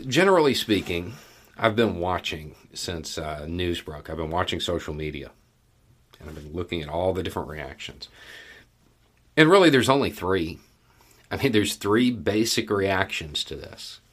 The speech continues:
The first, and it is the overwhelming majority of people, they're cheering it on. They're like, "Finally, finally, the Biden administration is doing something about it." They are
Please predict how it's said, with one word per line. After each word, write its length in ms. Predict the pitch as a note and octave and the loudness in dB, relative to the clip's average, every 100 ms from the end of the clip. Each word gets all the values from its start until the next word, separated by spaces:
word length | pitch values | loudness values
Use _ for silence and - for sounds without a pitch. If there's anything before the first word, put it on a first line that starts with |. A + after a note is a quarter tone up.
| _ _ _ - _ _ _ _ _ _ _ _ _ - | _ _ _ -20 _ _ _ _ _ _ _ _ _ -4
The 220 | F#2+ A2+ | 4 4
first, 560 | G#2+ D3+ D3+ A#2 A2+ - | 6 6 6 4 -2 -4
and 160 | G2 G#2 | -2 0
it 80 | G#2 | 2
is 140 | G2 | 0
the 180 | A2 G#2 | 0 0
overwhelming 760 | G2+ B2+ B2 A#2 G#2 A#2 A2+ G2 | 4 6 6 4 4 2 2 0
majority 560 | F2+ E2 G#2+ G#2+ F#2 E2 | -2 2 4 4 2 -2
of 100 | - | 2
people, 540 | C3+ C#3+ F2 G2+ - - - _ _ _ _ | 2 2 0 0 -2 -14 -20 _ _ _ _
they're 200 | - A#2+ | 4 4
cheering 320 | A#2+ D3+ C#3 | 6 6 6
it 80 | A#2 | 6
on. 240 | A#2+ G#2+ - _ _ _ _ _ - - | 4 2 -6 _ _ _ _ _ -16 -6
They're 160 | G#2 | -4
like, 260 | F2+ G#2 - | 2 2 2
"Finally, 760 | - G2 G#2+ G#2+ G2+ E2 - _ _ _ _ _ _ _ _ _ | 0 2 4 2 2 -2 -6 _ _ _ _ _ _ _ _ _
finally, 840 | - D3+ C#3 C3+ B2 G2 E2 - - _ _ _ _ _ _ _ | 2 4 6 6 4 0 -4 -8 -20 _ _ _ _ _ _ _
the 80 | - | 0
Biden 260 | D#2+ C3 C3 | 4 6 4
administration 540 | A#2+ A2+ A#2+ G#2+ G#2 | 0 0 2 2 2
is 80 | F#2 | 0
doing 260 | A2+ A#2+ G#2+ | 2 2 0
something 320 | G2+ E2 D#2 | -2 -4 -6
about 280 | D2 B1+ B1 | -10 -14 -18
it." 120 | - _ _ _ _ _ - | -20 _ _ _ _ _ -12
They 200 | E2 F#2 | 2 4
are 400 | F#2 F2+ F2+ D#2+ | 4 4 4 2